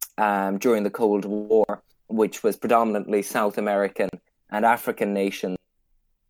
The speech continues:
which said, "Look, we're not communist, uh, but we're not throwing ourselves in with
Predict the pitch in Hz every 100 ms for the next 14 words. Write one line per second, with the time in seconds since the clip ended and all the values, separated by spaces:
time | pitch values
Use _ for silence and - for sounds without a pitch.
0 | - 113 110 - 120 104 117 117 113 120
1 | 123 123 123 127 - 127 123 113 104 -
2 | _ _ _ _ _ - 107 104 107 -
3 | 123 120 131 120 120 120 120 - 131 117
4 | 107 107 - 110 107 113 107 104 104